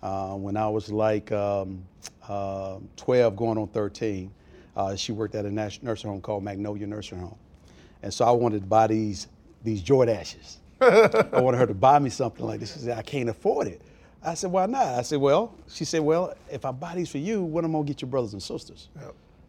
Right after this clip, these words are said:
Speaker 1: So I learned right then you had to share the resources that you actually have. And then I said, "Okay." She said, "Well, won't you get your job?" I said, "Okay, if I get a job, can I go buy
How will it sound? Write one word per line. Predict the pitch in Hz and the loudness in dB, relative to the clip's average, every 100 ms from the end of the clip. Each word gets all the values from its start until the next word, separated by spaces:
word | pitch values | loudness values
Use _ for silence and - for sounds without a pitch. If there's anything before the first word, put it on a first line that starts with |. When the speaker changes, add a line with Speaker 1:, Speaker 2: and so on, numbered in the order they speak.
| _ | _
Speaker 1:
So | - 127 113 - _ - | -4 -2 -2 -8 _ 0
I | |
learned | 120 135 143 135 | 2 2 2 0
right | 123 | 0
then | 123 156 | 0 -2
you | 131 | -2
had | 127 | -4
to | 107 | -4
share | - 156 160 113 113 | -2 0 2 0 -2
the | 117 | -2
resources | 127 165 127 107 107 | -2 -2 -4 -6 -6
that | 101 - | -8 -10
you | 107 | -14
actually | 95 - 110 | -14 -12 -10
have. | 190 - - - - - - | -8 -10 -18 -20 -20 -20 -8
And | 110 | -2
then | 214 | -2
I | 175 | -2
said, | 131 135 117 117 | -2 2 2 2
"Okay." | 131 - 120 151 - _ _ - - | -2 -2 -4 -4 -12 _ _ -20 -18
She | - | -10
said, | 156 143 | -4 0
"Well, | 131 | 0
won't | 139 170 | 0 0
you | 190 | -2
get | 180 - | -6 -6
your | 175 | -4
job?" | 233 170 | -4 -4
I | 123 | -6
said, | - 196 | -4 -4
"Okay, | - 175 | 0 0
if | 170 | 0
I | 175 | -2
get | 170 | 0
a | 151 | 0
job, | 165 160 | 2 0
can | 147 | -2
I | 147 | 0
go | 151 | 0
buy | 139 151 151 147 | 4 4 4 2